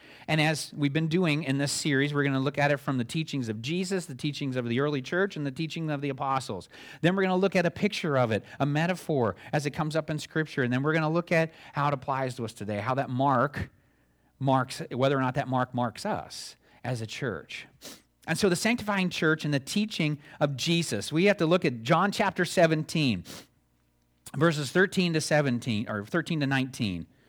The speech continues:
I wanna give you a little background before we dive into that passage of Scripture. John chapter seventeen, verses one to twenty-six,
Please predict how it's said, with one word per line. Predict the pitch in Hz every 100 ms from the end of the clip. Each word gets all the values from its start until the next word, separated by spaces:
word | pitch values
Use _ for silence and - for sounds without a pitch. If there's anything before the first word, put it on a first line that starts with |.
| _ _ - -
I | 160
wanna | 180
give | 196 196
you | 180
a |
little | 185
background | 170 170 165 - 151
before | 139 151
we | 143
dive | 139 143 139
into | 135 131
that | 123 127
passage | 147 143 143 117
of | 120
Scripture. | - 147 - 107 127 - - -
John | 143 214 254
chapter | 285 247 233
seventeen, | - 214 185 190 190 160 175
verses | 165 170 151
one | 131 156 220
to | 220
twenty-six, | 220 208 214 208 156 147 170